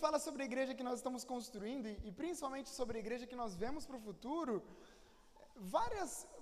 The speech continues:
pequenas tensões surgem no nosso coração, várias preocupações.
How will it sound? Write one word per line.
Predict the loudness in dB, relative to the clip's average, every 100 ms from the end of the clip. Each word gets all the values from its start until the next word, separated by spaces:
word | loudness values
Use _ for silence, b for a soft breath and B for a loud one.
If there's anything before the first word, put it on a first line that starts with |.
| 2
pequenas | 4 6 6 6 4
tensões | 2 2 2 0 0 0
surgem | 2 2 0
no | 0 0
nosso | 0 2
coração, | 2 2 -2 -4 -8 -6 2
várias | 4 4 2
preocupações. | 4 4 6 4 4 2 2